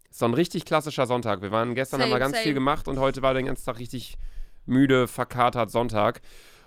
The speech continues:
Speaker 1: Und ja, wir waren gestern Abend auf der Einweihungsparty.
Speaker 2: Von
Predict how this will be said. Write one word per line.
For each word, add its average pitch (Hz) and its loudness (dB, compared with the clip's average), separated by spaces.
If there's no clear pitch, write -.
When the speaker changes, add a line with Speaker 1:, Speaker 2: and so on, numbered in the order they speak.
Speaker 1:
Und 127 6
ja, 226 2
wir 202 2
waren 151 4
gestern 170 0
Abend 170 0
auf 151 2
der - -6
Einweihungsparty. 120 0
Speaker 2:
Von 320 0